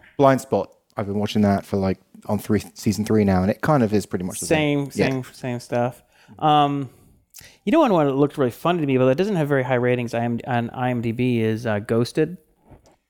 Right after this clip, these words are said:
Speaker 1: Oh, I haven't seen it.
Speaker 2: That looks really funny. Um, the one guy is from, there's a couple comedians.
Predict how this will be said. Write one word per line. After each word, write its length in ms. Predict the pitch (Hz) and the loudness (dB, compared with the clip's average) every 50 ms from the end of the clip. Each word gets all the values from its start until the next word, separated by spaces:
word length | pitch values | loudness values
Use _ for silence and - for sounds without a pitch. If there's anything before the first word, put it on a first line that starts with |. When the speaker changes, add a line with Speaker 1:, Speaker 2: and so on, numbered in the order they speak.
| _ _ _ _ _ _ | _ _ _ _ _ _
Speaker 1:
Oh, 180 | 143 139 127 | 2 4 6
I 80 | 110 110 | 6 4
haven't 160 | 123 117 110 | 2 0 -2
seen 220 | - - 120 110 101 | -6 -6 -4 -4 -4
it. 100 | 101 - | -6 -8
Speaker 2:
That 560 | - _ _ _ _ _ _ _ _ - - | -14 _ _ _ _ _ _ _ _ -20 -20
looks 140 | _ _ _ _ | _ _ _ _
really 180 | 110 110 104 98 | -8 -6 -6 -6
funny. 340 | - - 107 104 104 107 - _ - - - _ _ _ | -8 -10 -10 -10 -10 -14 -16 _ -20 -20 -20 _ _ _
Um, 440 | - 123 120 120 120 120 117 - - _ _ _ | -2 0 0 0 0 -2 -6 -10 -14 _ _ _
the 200 | - 147 139 131 | -8 -2 0 0
one 460 | 127 127 117 110 131 131 143 147 147 143 | 2 2 0 0 0 0 0 0 0 0
guy 480 | 143 135 131 131 131 131 127 127 123 - _ _ _ _ _ _ _ _ | 2 2 2 2 2 2 0 -2 -4 -6 _ _ _ _ _ _ _ _
is 320 | - 131 123 123 117 - - | -2 0 2 2 2 0 -6
from, 600 | - - 131 123 123 123 123 117 117 120 120 - - - _ _ _ | -4 -2 2 2 4 4 2 2 0 -2 -4 -8 -10 -16 _ _ _
there's 160 | - 175 165 | 0 0 2
a 20 | 185 | 2
couple 200 | - 277 247 220 | 2 2 2 0
comedians. 840 | - 180 156 160 156 151 147 135 131 127 123 120 - - - - _ | -2 -2 0 0 2 2 2 0 0 -2 -4 -8 -10 -16 -20 -20 _